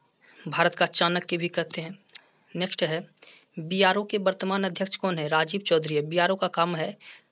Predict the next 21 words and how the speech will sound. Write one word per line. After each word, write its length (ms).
सीमा 420
पे 200
सटे 300
राज्यों 340
में 220
सड़क 320
बनाना, 300
यानी 920
बॉर्डर 300
पर 140
ये 100
सड़क 400
बनाते 440
हैं। 220
इसका 300
फुल 200
फॉर्म 200
होता 180
है 140
बॉर्डर 380
रोड 340